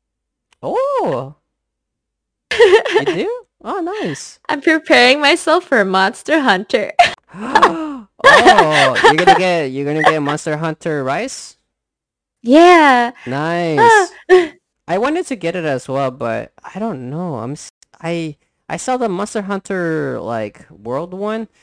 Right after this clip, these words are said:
Speaker 1: It wasn't really as good as, like,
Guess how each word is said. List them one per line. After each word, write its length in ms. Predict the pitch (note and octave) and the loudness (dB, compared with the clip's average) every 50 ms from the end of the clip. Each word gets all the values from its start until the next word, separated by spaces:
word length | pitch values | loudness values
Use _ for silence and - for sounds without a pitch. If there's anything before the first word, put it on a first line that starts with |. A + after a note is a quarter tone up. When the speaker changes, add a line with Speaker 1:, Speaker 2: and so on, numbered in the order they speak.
| _ _ _ _ - | _ _ _ _ -18
Speaker 1:
It 120 | - A#2 | -16 -10
wasn't 420 | E3 G3+ G#3 - B3+ B3 F#3 C#3 C#3 | -8 -8 -6 -6 -6 -6 -6 -6 -6
really 360 | D3+ E3 F3 E3+ D#3 C#3+ A2 | -6 -4 -4 -4 -6 -6 -8
as 320 | G2 B2 B2+ B2 A2+ - - - | -8 -6 -6 -8 -8 -12 -16 -12
good 300 | - G2+ G#2+ B2 C3 C#3 | -10 -8 -6 -6 -6 -6
as, 600 | B2+ A#2+ A#2+ A#2 A2 G#2+ G#2 G#2+ A2+ - - - - | -8 -8 -6 -6 -6 -8 -10 -12 -14 -18 -20 -20 -18
like, 400 | G2+ G#2+ G#2 F#2+ - - _ | -16 -16 -14 -16 -16 -20 _